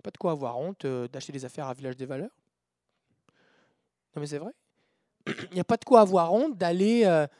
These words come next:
à telle marque entrepôt. Vous avez remarqué que les gens qui rentrent dans ces magasins, ils, ils, ils se cachent pas la face. Il n'y a pas de honte à aller là. Il n'y a pas de honte à acheter une affaire usagée ou moitié prix ou de faire une bonne affaire. Il n'y a pas de honte là-dedans.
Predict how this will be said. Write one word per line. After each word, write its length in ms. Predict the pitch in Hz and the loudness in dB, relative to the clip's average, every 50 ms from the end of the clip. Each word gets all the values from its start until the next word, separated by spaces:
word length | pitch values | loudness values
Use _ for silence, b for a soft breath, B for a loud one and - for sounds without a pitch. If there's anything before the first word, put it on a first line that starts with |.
| b b - | b b -10
à 380 | 135 135 139 143 143 143 143 143 _ _ _ _ _ _ _ _ _ _ _ _ | -6 -4 -2 -2 -2 -2 -4 -6 _ _ _ _ _ _ _ _ _ _ _ _
telle 240 | - 202 208 220 214 | 2 2 2 2 0
marque 380 | 190 185 190 208 226 220 - - - _ | 0 2 2 2 2 -2 -6 -14 0 _
entrepôt. 500 | - 226 - - 240 - - 208 226 440 - _ _ _ _ _ _ _ _ _ _ _ _ _ _ _ _ _ _ _ _ _ _ _ _ _ _ _ _ _ _ _ _ _ _ _ _ _ _ _ _ _ _ _ _ _ | 4 6 8 8 6 6 4 2 0 0 -4 _ _ _ _ _ _ _ _ _ _ _ _ _ _ _ _ _ _ _ _ _ _ _ _ _ _ _ _ _ _ _ _ _ _ _ _ _ _ _ _ _ _ _ _ _
Vous 60 | 156 | -10
avez 100 | 156 156 | -8 -6
remarqué 300 | 156 165 160 - - 285 | -4 -4 -4 -4 -6 -6
que 80 | - 208 | -4 -4
les 80 | 175 | -4
gens 180 | 156 147 185 214 | -2 0 0 -2
qui 140 | - - 175 | -2 -2 -4
rentrent 200 | 143 165 180 180 | -4 -4 -4 -6
dans 80 | 160 | -6
ces 120 | 147 - 160 | -8 -8 -8
magasins, 460 | 143 139 135 139 135 139 165 196 202 | -10 -10 -10 -10 -10 -8 -8 -8 -8
ils, 280 | 170 143 147 - 147 - - | -10 -12 -18 -20 -20 -20 -20
ils, 80 | 151 - | -20 -16
ils 60 | 151 | -14
se 100 | - - | -14 -12
cachent 240 | - - - - - | -10 -10 -8 -8 -8
pas 120 | - 160 147 | -6 -6 -6
la 100 | 139 143 | -6 -8
face. 580 | - - - 392 392 - - - - - - _ _ _ _ _ _ _ _ _ | -10 -14 -18 -16 -14 -14 -14 -14 -16 -18 -20 _ _ _ _ _ _ _ _ _
Il 60 | _ - | _ -12
n'y 20 | |
a 40 | - | -6
pas 140 | - 294 277 | -4 -4 0
de 120 | 226 214 | 2 2
honte 240 | 247 392 480 494 - | 2 2 0 -2 -2
à 80 | 311 | -2
aller 180 | 233 208 202 202 | -2 0 0 0
là. 180 | 202 196 202 190 _ _ _ _ _ _ _ _ _ _ _ _ _ _ _ _ _ _ _ _ _ _ _ | 0 -2 -4 -6 _ _ _ _ _ _ _ _ _ _ _ _ _ _ _ _ _ _ _ _ _ _ _
Il 140 | _ _ - | _ _ -2
n'y 40 | |
a 20 | - | 4
pas 120 | - 294 | 4 4
de 120 | 294 269 240 | 8 8 8
honte 280 | 262 330 392 381 - | 8 8 6 4 2
à 100 | 226 196 | 2 2
acheter 280 | 190 190 - - 240 247 | 2 0 -2 -4 -4 -2
une 100 | 254 233 | -2 -2
affaire 420 | 202 180 - - 226 240 240 220 | -2 -2 -2 -2 0 0 0 0
usagée 600 | 214 196 202 233 240 208 214 220 220 226 233 240 240 | 0 0 0 0 0 0 0 0 0 0 0 0 -2
ou 80 | 220 | -4
moitié 340 | 190 190 214 226 - 254 240 | -4 -4 -4 -4 -4 -6 -8
prix 420 | 202 - 214 220 226 226 233 233 | -8 -8 -8 -8 -8 -6 -6 -8
ou 140 | 233 214 196 | -8 -8 -10
de 60 | - | -6
faire 140 | - 247 226 | -2 -2 -2
une 120 | 226 202 185 | -2 2 4
bonne 200 | 170 226 240 240 | 4 4 4 4
affaire. 280 | 226 - - 254 269 | -2 -6 -6 -6 -6
Il 760 | 320 320 - - _ _ _ _ _ _ _ _ _ _ - | -6 -10 -16 -20 _ _ _ _ _ _ _ _ _ _ -8
n'y 20 | 165 | -4
a 20 | |
pas 140 | - - 277 | 0 0 4
de 100 | 240 240 | 6 6
honte 260 | 247 294 415 466 - | 6 6 6 2 -4
là-dedans. 440 | 285 240 220 214 202 214 220 233 - | -4 -4 -2 0 2 0 0 0 -4